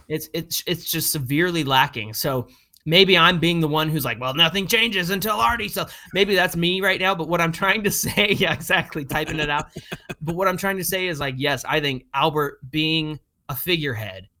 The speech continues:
Speaker 1: with this team somehow could potentially be a very good thing. However, there's a lot of work to be <laughs> done before that's
Speaker 2: Yeah.
Speaker 1: even
Speaker 2: Yeah.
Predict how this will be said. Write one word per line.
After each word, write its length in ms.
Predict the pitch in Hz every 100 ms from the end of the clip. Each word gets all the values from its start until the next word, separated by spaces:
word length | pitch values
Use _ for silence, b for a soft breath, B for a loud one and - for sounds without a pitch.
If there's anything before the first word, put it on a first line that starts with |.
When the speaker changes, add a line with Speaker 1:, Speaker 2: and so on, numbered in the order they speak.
| _ _ _ 127
Speaker 1:
with 160 | 151 147
this 180 | 143
team 300 | - 151 139
somehow 640 | 127 165 156 123 104 104 113 _ _ _ _
could 200 | - 240 214
potentially 520 | 165 202 - 180 156
be 220 | 139 156
a 80 | 135
very 260 | 147 135
good 220 | 127 123 110
thing. 580 | - 262 151 113 151 - _ _ _
However, 640 | - 160 214 160 143 131 - _ _ _ _ -
there's 200 | 151 147
a 40 |
lot 220 | 156 175
of 120 | 160
work 280 | 139 170 -
to 80 | -
be 120 | 147
<laughs> 140 | 139 135
done 180 | 214 190
before 400 | 165 165 190 190
that's 260 | 180 180 180
Speaker 2:
Yeah. 60 |
Speaker 1:
even 320 | 175 165 156 b b b -
Speaker 2:
Yeah. 220 | 101